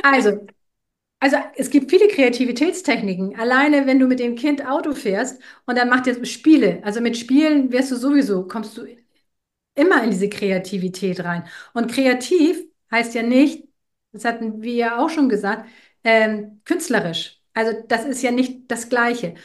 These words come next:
So, kreativ ist dann zum Beispiel, wenn du diese Spiele machst,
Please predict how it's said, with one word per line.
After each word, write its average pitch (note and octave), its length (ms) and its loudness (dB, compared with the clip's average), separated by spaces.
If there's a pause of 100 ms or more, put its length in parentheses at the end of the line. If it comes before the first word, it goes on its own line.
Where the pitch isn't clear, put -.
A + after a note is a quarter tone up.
(160)
So, A#3+ 160 0
kreativ D4 600 4
ist C#4 180 -2
dann C4 120 0
zum B3+ 140 0
Beispiel, B3 420 -4
wenn A#3 140 -4
du A3 60 -4
diese A3 440 -6
Spiele C#4 360 2
machst, B3 340 0